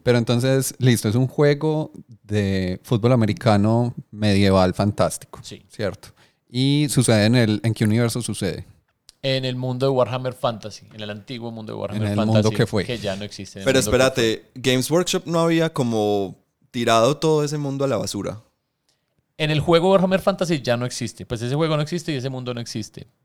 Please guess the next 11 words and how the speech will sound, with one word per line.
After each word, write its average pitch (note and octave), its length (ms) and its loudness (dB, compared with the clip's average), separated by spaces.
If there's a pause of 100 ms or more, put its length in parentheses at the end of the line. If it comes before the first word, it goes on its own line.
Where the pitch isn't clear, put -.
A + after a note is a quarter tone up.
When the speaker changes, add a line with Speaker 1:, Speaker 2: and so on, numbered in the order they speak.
Speaker 2:
Pero B2 500 2
este B2 420 -4
es C3+ 160 -6
un C#3 220 -8
s-, - 680 -14
una C3+ 140 -4
subfacción A#2 600 -8
dentro C3+ 320 -6
de A2+ 40 -10
ese B2+ 100 -10
mundo B2 440 -12